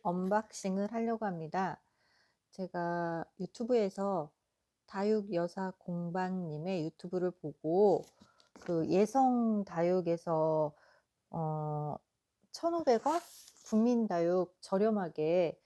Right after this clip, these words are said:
그 유튜브에 올리셨더라고요. 그래서, 음, 이렇게 다육이를 주문했는데 오늘 왔어요. 그래서 이거를,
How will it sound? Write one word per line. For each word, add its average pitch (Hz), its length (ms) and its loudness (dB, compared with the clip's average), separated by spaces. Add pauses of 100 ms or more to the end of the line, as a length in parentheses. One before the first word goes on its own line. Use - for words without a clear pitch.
(340)
그 147 600 -4 (640)
유튜브에 175 520 -2
올리셨더라고요. 165 1300 -2
그래서, 190 540 -4 (460)
음, 151 260 -8 (1700)
이렇게 190 540 4 (360)
다육이를 160 540 0
주문했는데 202 1080 0 (680)
오늘 185 240 2
왔어요. 147 480 0 (880)
그래서 - 200 -2
이거를, 175 680 4